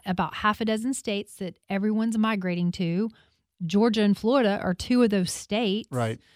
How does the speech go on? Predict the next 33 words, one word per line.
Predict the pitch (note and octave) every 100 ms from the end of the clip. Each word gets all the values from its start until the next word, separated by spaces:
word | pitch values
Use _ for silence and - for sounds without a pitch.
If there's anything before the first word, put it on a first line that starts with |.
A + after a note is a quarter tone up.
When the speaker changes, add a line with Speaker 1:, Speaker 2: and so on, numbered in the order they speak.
| _ - -
Speaker 1:
And | G#3
even | G#3+ G#3+
though | G3
property | F#3+ G3+ G#3 A3+ G3 F3+
has | F#3+ F3+
gotten | G3 D3+
so | G#3+ F#3+
expensive | - F#3+ F3+ F3
here, | B3+ B3
comparatively, | A3 F#3 - A#3+ C#4 G3 F#3+ F3+ F3+
you | F#3+ G3
have | G#3+ G3
people | G#3 F#3+
coming | G#3 F#3+ F#3+
from | F#3+
New | F#3
York, | F#3 F#3 G3 G3+
California, | - F#3+ F3+ F#3+ F#3+ G3 F#3+ F#3
some | G3 F#3+
of |
the | F#3
places | G3+ F#3 F3
that | F3+ F#3
they're | F3
coming | A3 C4 A#3+
from. | F3+ E3+ E3+ - _ _ -
This | A#3 D4+
is | -
still | A3+ G3+
super | - G3 F#3+ F#3+
inexpensive | F3 - C4+ C4+ F#3 F3+
Speaker 2:
Yes. | A#2+ G2+ -
Speaker 1:
comparatively. | G#3 F#3+ A#3+ A#3+ G#3 F#3 F3+ F3+